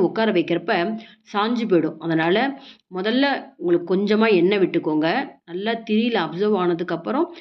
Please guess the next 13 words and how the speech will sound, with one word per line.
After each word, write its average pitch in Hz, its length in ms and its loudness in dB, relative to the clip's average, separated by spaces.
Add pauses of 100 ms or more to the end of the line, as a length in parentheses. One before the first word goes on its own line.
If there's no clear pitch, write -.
(260)
திரும்பவும் 294 420 2
கொஞ்சம் 165 300 4
எண்ணெய் 175 200 6
விட்டுக்கோங்க. 165 400 0 (140)
நெய் 226 200 4 (100)
விடலாம். 156 420 2 (320)
நான் 180 140 -8
இன்னைக்கு 165 240 0
எண்ணெய் 233 200 2
விட்டு 180 240 0
காமிக்கிறேன். 180 400 0 (400)
செக்குல 220 560 -4
ஆட்டின 165 340 -2